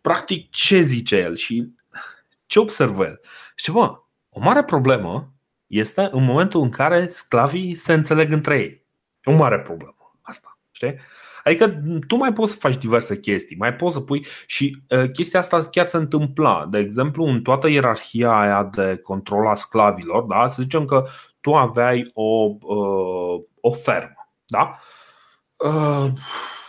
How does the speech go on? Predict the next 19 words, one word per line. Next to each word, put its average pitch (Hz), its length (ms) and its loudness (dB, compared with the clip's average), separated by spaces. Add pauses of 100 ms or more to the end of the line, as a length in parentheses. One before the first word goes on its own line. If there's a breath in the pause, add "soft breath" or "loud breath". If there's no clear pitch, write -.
(180 loud breath)
tu 185 140 4
ai 240 180 4
putea 175 360 0
foarte 170 500 -2
bine 123 680 -4
să 139 580 2
conduci 123 580 0
ferma 110 380 2
respectivă 95 920 -2
cu 165 680 0
un, 139 500 4
uh, 113 340 4
colectiv 120 500 0
de 117 120 0
forță 135 460 0
de 98 380 -2
cincizeci 117 440 2
de 95 100 -8
oameni, 170 640 0